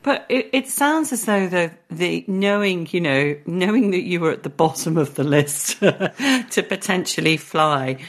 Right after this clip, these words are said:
actually was a bonus in a way for you. And, and I think this is where the book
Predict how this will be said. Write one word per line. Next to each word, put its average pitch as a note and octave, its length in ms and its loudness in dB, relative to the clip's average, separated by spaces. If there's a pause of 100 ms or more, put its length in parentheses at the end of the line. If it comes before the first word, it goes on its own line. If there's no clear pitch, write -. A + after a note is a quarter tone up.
(400)
actually F#3+ 1080 0 (280)
was G#3 440 0
a G#3 200 0 (120)
bonus B3+ 800 0
in B3+ 140 2
a B3 120 2
way A#3+ 260 2
for A3+ 140 -6
you. G#3+ 300 2
And, F#3+ 240 -4
and G#3 120 2
I A3+ 100 2
think C#4 280 -2
this B3 180 -2
is A3 160 -4
where G3 260 2
the F3 100 -4
book - 440 -2